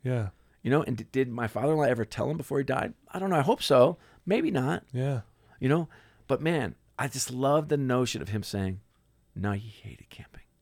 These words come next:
Speaker 1: Wow.
Speaker 2: Love
Speaker 1: That's,
Speaker 2: that,
Speaker 1: oh,
Speaker 2: right?
Speaker 1: that's a great story.
Speaker 2: Meet them where they are.
Speaker 1: Uh, it gives me chills.
Speaker 2: Yeah,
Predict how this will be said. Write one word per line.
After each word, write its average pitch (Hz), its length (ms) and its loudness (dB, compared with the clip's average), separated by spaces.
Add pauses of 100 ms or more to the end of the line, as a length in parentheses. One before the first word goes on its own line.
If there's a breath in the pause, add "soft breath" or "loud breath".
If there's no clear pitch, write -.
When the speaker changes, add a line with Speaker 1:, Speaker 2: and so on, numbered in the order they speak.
(560)
Speaker 1:
Wow. 110 380 -8
Speaker 2:
Love 160 460 4
Speaker 1:
That's, 131 220 2
Speaker 2:
that, - 60 -4
Speaker 1:
oh, - 40 0
Speaker 2:
right? 190 260 6
Speaker 1:
that's 151 180 4
a 156 60 0
great 156 360 -4
story. 180 360 -2
Speaker 2:
Meet 247 180 2
them 247 140 8
where 240 140 8
they 226 160 12
are. 220 400 10
Speaker 1:
Uh, 131 80 2
it 131 60 -2
gives 139 140 0
me 139 140 0
chills. 139 480 2
Speaker 2:
Yeah, 120 300 -4